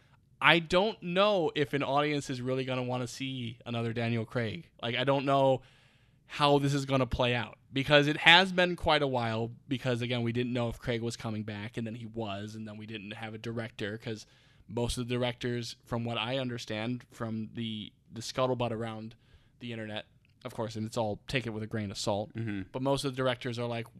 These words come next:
Speaker 1: they don't wanna do the last Craig, they wanna do the next new Bond. I mean,
Speaker 2: Mm-hmm.
Speaker 1: we know Nolan has that thing, but I heard,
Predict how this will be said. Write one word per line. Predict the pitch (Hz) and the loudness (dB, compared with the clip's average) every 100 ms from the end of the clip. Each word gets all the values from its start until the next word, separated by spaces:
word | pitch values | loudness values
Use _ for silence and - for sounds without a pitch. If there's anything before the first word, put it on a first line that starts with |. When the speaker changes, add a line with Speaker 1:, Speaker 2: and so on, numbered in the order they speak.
| 123 | -6
Speaker 1:
they | 120 | -4
don't | 120 113 | -2 -2
wanna | 120 113 | -4 -4
do | 117 127 | -2 0
the | 117 | -2
last | 113 113 113 | -6 -8 -8
Craig, | - 110 104 | -4 -4 -2
they | 107 | -6
wanna | 110 110 | -8 -8
do | 104 107 | -8 -8
the | |
next | 110 101 - | -10 -12 -12
new | 113 117 | -8 -8
Bond. | 104 87 92 - | -8 -12 -12 -10
I | 110 | -6
mean, | 104 | -4
Speaker 2:
Mm-hmm. | 104 | -2
Speaker 1:
we | |
know | 120 131 131 | 4 6 6
Nolan | 127 131 135 135 123 | 4 4 6 6 2
has | 123 113 110 | -2 -6 -6
that | 110 104 | -8 -10
thing, | - 104 110 113 | -8 -8 -8 -8
but | 107 | -8
I | 110 | -8
heard, | 120 117 113 | -6 -4 -6